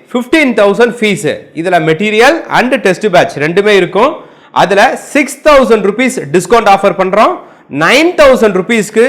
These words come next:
ஸ்டடி மெட்டீரியல் and டெஸ்ட் பேட்ச் நம்ம கொடுக்குறோம். இப்போ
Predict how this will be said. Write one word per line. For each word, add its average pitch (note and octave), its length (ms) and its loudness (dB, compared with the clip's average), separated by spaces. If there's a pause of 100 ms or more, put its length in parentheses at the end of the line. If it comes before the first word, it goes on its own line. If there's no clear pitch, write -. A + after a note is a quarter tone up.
(180)
ஸ்டடி F#3 300 0 (120)
மெட்டீரியல் G#3 440 2 (220)
and A#3+ 160 -2 (160)
டெஸ்ட் G3 240 -4 (100)
பேட்ச் G#3 280 2
நம்ம E3 220 -2
கொடுக்குறோம். D#3+ 380 -2 (420)
இப்போ A#3+ 140 2